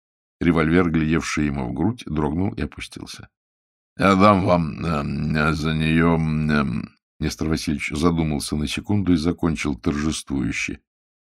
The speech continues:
Дам вам за нее тысячу франков. Мсье Ларус только головой покачал удивленно. Господин Шпеер, очевидно, издевается над ним.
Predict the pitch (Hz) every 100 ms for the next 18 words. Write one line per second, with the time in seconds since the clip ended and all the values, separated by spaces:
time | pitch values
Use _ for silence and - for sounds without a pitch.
0 | _ - 95 107 107 101 87 78 87 87
1 | 85 76 - - 143 104 - 82 - 76
2 | - - 65 62 - - - - _ _
3 | _ _ _ _ _ _ - 71 82 87
4 | 87 90 - 73 - 73 85 87 73 58
5 | - 64 65 67 67 65 64 62 60 _
6 | _ _ _ _ - 95 104 98 92 -
7 | 92 87 - 82 80 85 82 117 123 76
8 | - - - - -